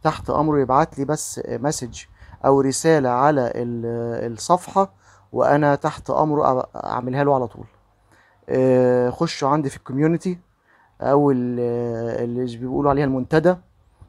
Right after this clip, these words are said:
هتلاقوا أنا منزل كذا بوستر، آه، بقول لكم فيه إن أنا عايز، اللي عايز يا جماعة حاجة أرجعها له يبعت لي وأنا تحت أمره. آه، مرة تانية بشكركم جدًا جدًا على دعمكم وعلى، آه، انتسابكم للصفحة عندي،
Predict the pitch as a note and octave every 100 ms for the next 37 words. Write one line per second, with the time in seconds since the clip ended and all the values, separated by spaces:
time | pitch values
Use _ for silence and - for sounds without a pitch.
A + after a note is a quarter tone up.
0 | - B2+ - E3 - C3 D#3 D3 D3+ C#3+
1 | B2 D#3+ D3 D3 D#3+ - A#2 A2+ A#2+ A#2
2 | A2+ B2 C3+ D#3 - - D3 - B2 C#3+
3 | D3 C#3 D3+ D3+ C#3+ A#2 - B2 B2+ C3+
4 | D3 C3 C3+ D3 C#3 - - D3 D#3+ A#2+
5 | - _ _ - C#3+ D3+ C3+ B2 C#3 E3
6 | D3+ C3+ D3 - D3+ D#3 D3 D3+ - G#2
7 | G#2+ - _ _ _ _ _ _ _ -
8 | B2+ B2+ B2+ B2 B2+ B2 - - - D3
9 | D3 D3+ D#3 C#3+ B2 D#3+ D3+ C3+ C#3+ C#3
10 | B2 C#3+ C3+ C#3 C#3+ B2+ C#3 C#3+ C#3+ -
11 | _ _ _ _ A#2+ A#2+ D3+ D3 B2 -
12 | - A#2+ A#2 A2+ B2+ - - D#3+ - C3+
13 | D3+ - - D#3+ - C3 C#3+ D#3+ C#3+ D#3